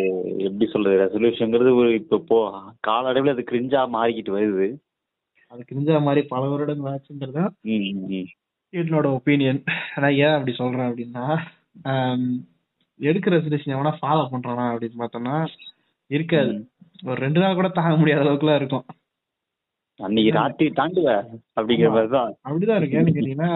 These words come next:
Speaker 2: இவனால முடியாத, சாத்தியப்படாத விஷயங்கள்லாம் ஏன்னா சில
Speaker 1: ம்.
Speaker 2: விஷயங்கள்லாம் வந்து ஓவர் நைட்ல சேஞ்ச் ஆயிட போறது இல்ல.
Speaker 1: அதாவது பல வருஷமா அதை வந்து அவனால சாத்தியப்படுத்திருக்கவே முடியாது. நீங்க சொன்ன மாதிரிதான்.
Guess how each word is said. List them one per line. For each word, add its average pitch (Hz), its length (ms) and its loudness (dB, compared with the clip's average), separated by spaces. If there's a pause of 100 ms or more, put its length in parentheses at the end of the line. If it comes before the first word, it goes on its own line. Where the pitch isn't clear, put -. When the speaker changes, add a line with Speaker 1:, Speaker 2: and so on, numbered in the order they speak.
(200)
Speaker 2:
இவனால 170 280 2
முடியாத, 190 420 4
சாத்தியப்படாத 180 880 0
விஷயங்கள்லாம் 147 840 -2 (540)
ஏன்னா 202 200 2
சில 196 160 4
Speaker 1:
ம். - 20 6
Speaker 2:
விஷயங்கள்லாம் 226 360 2
வந்து 208 140 2
ஓவர் 190 280 6
நைட்ல 196 220 2
சேஞ்ச் 170 300 4
ஆயிட 165 140 2
போறது 123 200 0
இல்ல. 110 220 0 (1500)
Speaker 1:
அதாவது 139 760 2 (260)
பல 127 380 0
வருஷமா 143 600 0
அதை 123 200 0
வந்து 123 400 0
அவனால 120 320 2
சாத்தியப்படுத்திருக்கவே 117 720 2
முடியாது. 107 340 2
நீங்க 95 260 -8
சொன்ன 107 200 0
மாதிரிதான். 104 380 -2